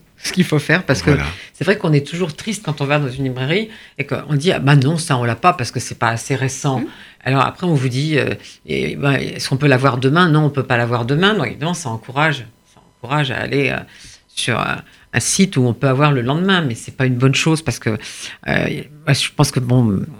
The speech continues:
Speaker 1: je, je suis très réactionnaire, <laughs> j'allais dire, en ce domaine. Je pense que dans les journaux, il faut qu'il y ait des équipes et pas du télétravail, et cetera. Et je pense que dans les librairies, il faut qu'il y ait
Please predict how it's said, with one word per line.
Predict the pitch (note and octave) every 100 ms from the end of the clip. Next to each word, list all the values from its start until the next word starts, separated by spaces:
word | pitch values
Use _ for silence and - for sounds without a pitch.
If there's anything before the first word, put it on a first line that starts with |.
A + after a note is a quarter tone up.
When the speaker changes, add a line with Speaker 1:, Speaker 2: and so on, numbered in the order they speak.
| D#3+
Speaker 1:
je, | - A#2
je | -
suis | - -
très | - D3
réactionnaire, | B2 D3 C#3+ - D3+ F3 A#3+
<laughs> |
j'allais | G3 F3+
dire, | F3+ G3
en | F3
ce | D3
domaine. | F3+ E3+ A#3+ - - - -
Je | D#3
pense | D3+ D#3+
que | -
dans | D#3+
les | D3 D3
journaux, | D3+ D#3+ E3+
il |
faut | E3 D3
qu'il | - D3
y |
ait |
des | D3+
équipes | C#3 - G3+ G3 -
et | C3+
pas | D3+
du | D3 C3+
télétravail, | - D3+ D3 D3+ C#3 C#3 D3 D3
et | C3+ -
cetera. | - C3+ F3+ G#3
Et |
je | D3
pense | D3 C#3+
que | -
dans | D3
les | C#3 C3+
librairies, | C#3 C3 C3+ C#3+
il | D3
faut | B2
qu'il | - C3+
y |
ait | A#2